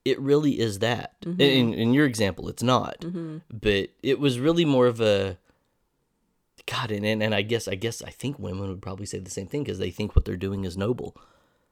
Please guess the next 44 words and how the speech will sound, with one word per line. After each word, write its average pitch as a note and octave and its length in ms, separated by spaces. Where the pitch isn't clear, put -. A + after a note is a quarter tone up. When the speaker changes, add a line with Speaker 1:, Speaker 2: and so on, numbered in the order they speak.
Speaker 1:
And G#3+ 100
they're G#2+ 120
probably G#2 220
like, F#2+ 240
Speaker 2:
<laughs> - 0
Speaker 1:
"I'm C#3 160
just G#2+ 160
trying G2+ 160
to F2+ 60
protect C3 340
her G#2 140
from G2+ 160
this F#2+ 120
asshole." F#2+ 540
Speaker 2:
Yeah. F3+ 560
Speaker 1:
And G#2 480
I A#2+ 120
don't C3 160
know B2+ 160
if A#2 60
they, A#2+ 380
Speaker 2:
<laughs> F#2 100
Speaker 1:
I B2+ 100
don't C#3+ 180
know B2+ 220
if A2+ 140
they A2+ 320
legitimately A2+ 880
believed G2 840
their A2+ 220
Speaker 2:
Uh-huh. A2+ 80
Speaker 1:
own G#2 160
bullshit, A2 600
and A2 100
that's G2+ 180
how G2+ 160
I F#2+ 160
sound G#2 320
when G2+ 100
I F#2 100
say - 260
that. C#3 200
Speaker 2:
Yeah. C4+ 340
<laughs> - 60